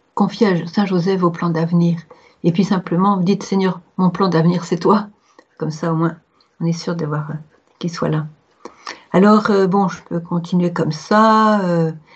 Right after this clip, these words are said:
nos amitiés, évidemment. Euh, j'ai le sport, je sais pas si, non, j'ai pas dit le sport encore. Les sports, c'est, il y a une, euh, c'est bien de faire du sport. C'est très bien de faire du sport. C'est conseillé de faire du sport. Mais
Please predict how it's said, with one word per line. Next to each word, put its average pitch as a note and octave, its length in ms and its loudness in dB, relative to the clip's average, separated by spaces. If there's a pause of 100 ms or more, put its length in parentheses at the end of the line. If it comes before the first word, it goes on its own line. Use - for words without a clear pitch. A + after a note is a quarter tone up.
(140)
nos E3+ 180 0
amitiés, F#3 560 4
évidemment. F3+ 800 0
Euh, D#3+ 260 -4 (480)
j'ai F3 120 -6
le F3 100 0
sport, F#3 420 2
je F3 80 -6
sais - 160 -10
pas F3+ 140 -6
si, F3 120 -10
non, G#3+ 140 2
j'ai A3 120 2
pas A#3+ 140 2
dit A#3 120 0
le F#3 80 0
sport F#3+ 320 -4
encore. G#3 340 2 (300)
Les E3+ 80 -4
sports, F3 260 -4
c'est, D#3 360 -6 (360)
il E3+ 60 0
y F#3+ 100 6
a F3+ 220 0 (480)
une, F3 240 0
euh, D3+ 220 0 (920)
c'est - 180 0
bien C#4 260 4
de F#3 100 -2
faire E3 220 -8
du E3+ 80 -12
sport. F3+ 300 -8
C'est - 160 -10
très C#4+ 220 0
bien C4 220 2
de F#3 100 -4
faire E3 200 -8
du D#3 80 -8
sport. D#3+ 400 -6 (260)
C'est F#3+ 220 -2
conseillé C4 600 0
de G3 120 -4
faire F#3 180 -8
du F3 100 -10
sport. A3+ 500 -2 (920)
Mais A#3 440 4